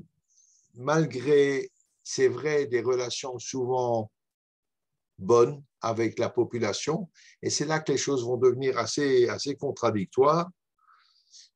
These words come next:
Les Français présentent les relations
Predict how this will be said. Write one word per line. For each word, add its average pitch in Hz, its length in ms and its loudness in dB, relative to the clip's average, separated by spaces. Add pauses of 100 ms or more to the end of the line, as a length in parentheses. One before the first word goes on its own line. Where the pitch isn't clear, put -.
(1300)
Les 170 240 8
Français 160 760 2
présentent 143 720 2
les 135 160 0
relations 131 840 -2